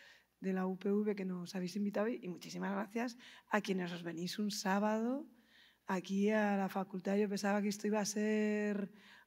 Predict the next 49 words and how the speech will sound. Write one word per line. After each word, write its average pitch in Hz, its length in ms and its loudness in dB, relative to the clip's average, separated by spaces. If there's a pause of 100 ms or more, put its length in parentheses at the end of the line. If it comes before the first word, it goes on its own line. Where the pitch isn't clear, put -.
algo, 208 440 2
sí, 220 160 0
sí, 240 200 2
o 196 60 2
sea, 180 140 0
mirad, 185 300 2
hay 202 100 4
bastante 196 400 0
gente. 214 340 -2
O 190 40 0
sea, 190 120 -2
yo 190 60 -2
pensaba 196 220 0
que 190 80 -4
esto 196 120 -6
iba 214 100 2
a 202 60 2
ser 220 200 0
como 208 420 0 (380)
una 226 220 4
versión 226 560 4
contemporánea 220 800 4
de 214 60 2
la 208 120 2
película 208 420 2
esta 214 200 0
de 202 100 2
George 214 200 2
Romero 214 380 2
de 208 80 2
los 202 160 2
zombies 208 420 0
en 208 80 0
el 190 80 0
centro 214 240 0
comercial, 202 600 2 (400)
pero 226 160 8
en 220 60 8
la 202 60 6
Facultad 190 340 2
de 208 60 6
Bellas 208 280 4
Artes, 214 340 -2
que 220 80 -6
nos 190 120 -4
íbamos 202 240 2
a 196 40 2
encontrar 196 300 2
aquí 196 340 0